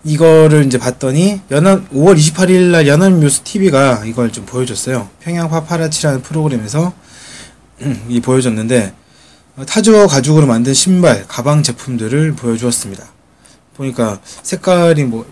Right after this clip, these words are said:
염색을 해서 그런지 다양하게 있더라고요. 회색도 있고 검은색도 있고.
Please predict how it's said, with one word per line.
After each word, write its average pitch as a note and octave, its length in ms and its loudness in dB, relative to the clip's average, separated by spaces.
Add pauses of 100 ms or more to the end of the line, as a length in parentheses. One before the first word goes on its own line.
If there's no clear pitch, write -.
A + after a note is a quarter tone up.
염색을 D3+ 380 -2
해서 D#3+ 140 -2
그런지 A#2+ 560 -2 (260)
다양하게 A#2 360 -8
있더라고요. G#2 600 -12
회색도 D3+ 380 -6
있고 G#2+ 180 -12
검은색도 A2 460 -12
있고. C#3+ 340 -12